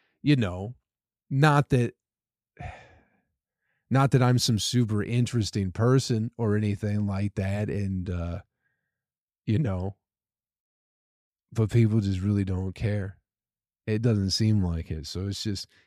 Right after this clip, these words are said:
it's interesting being back, man. It's, it's been a, it's been a weird experiment up until this point where, uh, yeah, man, it's wild.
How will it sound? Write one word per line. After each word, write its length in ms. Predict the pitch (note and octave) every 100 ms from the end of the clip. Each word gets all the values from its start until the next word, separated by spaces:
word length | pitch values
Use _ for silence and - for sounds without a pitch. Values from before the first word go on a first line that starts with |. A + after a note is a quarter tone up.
| -
it's 180 | D#3
interesting 480 | C#3 C3 G#2+ - G#2+
being 220 | G2 G2
back, 320 | F2 F#2 E2 C#2
man. 180 | F#2 F#2
It's, 160 | G2
it's 220 | A2 G2+
been 240 | - A#2+ A2
a, 260 | G#2+ G2+ - -
it's 140 | -
been 140 | A#2+
a 60 | A2
weird 300 | G2 A2 G#2
experiment 720 | G2 - - G2+ G2+ F#2 E2+ -
up 180 | G2+ F#2+
until 300 | G2 - F2+
this 240 | F2+ F2
point 360 | - F#2 D#2+ D2 _ _ _ _ _ _ _ _
where, 500 | - F2+ F#2 F#2 F#2+
uh, 280 | F2 E2 E2 - _ _ _ _ _ _ _ _ _ _ _ _ _ _ -
yeah, 360 | G2+ G#2 A#2+
man, 380 | A2 F#2 G2+ G2+ - _ _ _ _ _ _ _ _
it's 240 | G#2+ G2+
wild. 680 | G2+ F#2+ F#2+ G#2 G#2+ G2 F2+